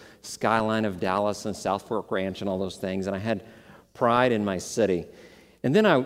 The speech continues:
I loved, you know, 'cause my family related so well with the Ewing family, you know, J R and Pamela, <laughs> Bobby, Sue, Bobby and Sue Ellen, you know, we were just like them.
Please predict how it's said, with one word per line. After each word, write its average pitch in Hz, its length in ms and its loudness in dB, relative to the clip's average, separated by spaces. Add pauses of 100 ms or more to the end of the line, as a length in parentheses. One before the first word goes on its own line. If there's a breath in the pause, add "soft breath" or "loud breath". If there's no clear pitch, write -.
I 131 100 6
loved, 131 560 6
you 120 80 2
know, 123 140 4
'cause 117 180 -4
my 120 140 4
family 160 340 0
related 110 440 2
so - 280 2
well 110 320 6
with 120 140 2
the 139 80 4
Ewing 135 340 4
family, 85 360 -4
you 92 60 -2
know, 98 120 -2
J 123 320 4
R 127 300 10
and 92 160 0
Pamela, 147 600 8 (720)
<laughs> - 600 -18
Bobby, 143 300 10
Sue, 151 320 0
Bobby 143 440 6
and 104 140 2
Sue 151 280 6
Ellen, 131 320 8
you 127 80 4
know, 127 100 2
we 143 120 4
were 190 100 4
just 202 340 -2
like 127 280 0
them. 76 240 -4